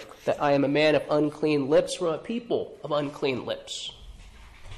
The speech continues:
That we don't really need to look at how we spend our money. We don't have to le-, look at, uh, back then, the, the, the blood that was shed. He says,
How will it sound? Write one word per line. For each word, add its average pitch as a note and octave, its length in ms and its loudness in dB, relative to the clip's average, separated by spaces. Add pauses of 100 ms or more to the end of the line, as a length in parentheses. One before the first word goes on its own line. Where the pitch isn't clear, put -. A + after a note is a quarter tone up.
(960)
That F3+ 120 4
we G3+ 80 4
don't B3 200 10
really A3+ 200 4
need A#3+ 180 0
to G#3 60 2
look A3 260 4
at - 320 2
how G3 140 2
we G3+ 100 0
spend G3 340 2
our E3+ 120 6
money. E3 320 6
We E3 100 6
don't G3+ 180 6
have F#3+ 100 0
to F3 80 -2
le-, G3 340 -2
look G#3+ 260 4
at, F3 460 0
uh, D#3+ 300 4 (1200)
back F3+ 260 4
then, F#3 380 2
the, D3 260 2
the, D#3+ 420 -2
the D#3+ 60 6
blood F#3 360 8
that E3 120 4
was B2 120 0
shed. F#3 580 2 (380)
He G#3 100 -6
says, G3 260 2